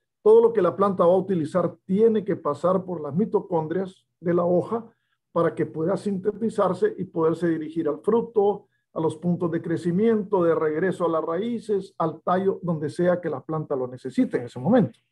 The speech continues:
Mas, sin embargo, quiero aclarar un punto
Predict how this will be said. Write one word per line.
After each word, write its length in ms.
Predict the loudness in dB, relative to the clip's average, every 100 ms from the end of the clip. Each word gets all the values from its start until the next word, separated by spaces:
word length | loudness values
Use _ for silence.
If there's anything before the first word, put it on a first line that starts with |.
| _ _ _ _ _ _
Mas, 220 | 2 4
sin 200 | 4 2
embargo, 640 | 4 4 4 4 2 0 -4 _ _ _
quiero 260 | 4 6 6
aclarar 400 | 4 2 2 2
un 200 | -2 -2
punto 380 | 0 0 0